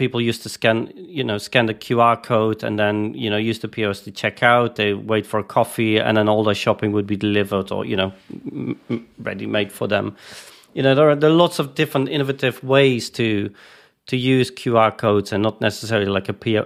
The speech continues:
P O S or a handheld device, uh, to, you know, pull out your credit card or tap it. Um, <laughs> I think that's a really nice example, Robbie. Um, my sort of question then, sort of leading into that,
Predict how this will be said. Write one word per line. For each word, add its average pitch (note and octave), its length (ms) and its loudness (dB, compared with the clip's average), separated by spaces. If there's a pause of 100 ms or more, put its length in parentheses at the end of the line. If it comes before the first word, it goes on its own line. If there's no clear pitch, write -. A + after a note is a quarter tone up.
P A#2 140 0
O G#2 80 4
S G2+ 280 4
or G2 220 0
a G2 240 2
handheld A2 460 0
device, G2+ 760 0
uh, F#2+ 300 2 (100)
to, G2 240 -2 (140)
you A2 120 0
know, F#2+ 120 0
pull A#2+ 220 0
out F#2+ 180 0
your - 80 -10
credit G2+ 300 -2
card F#2+ 360 -2
or G2+ 40 -6
tap - 320 -8
it. G#2 220 -6 (580)
Um, - 480 2
<laughs> - 40 -20 (840)
I F#3+ 180 -6
think F3 220 2
that's D3 200 2
a D3 40 -2
really D3 220 4
nice C#3+ 260 6
example, C3 560 0
Robbie. G#2 520 -2
Um, C3+ 420 0
my D#3+ 260 2
sort C#3+ 200 -2
of C3+ 140 -10
question D#3 440 0
then, A2 240 2
sort A#2 200 -8
of A2+ 120 -4
leading A#2+ 420 0
into A#2 300 -2
that, G2 260 -6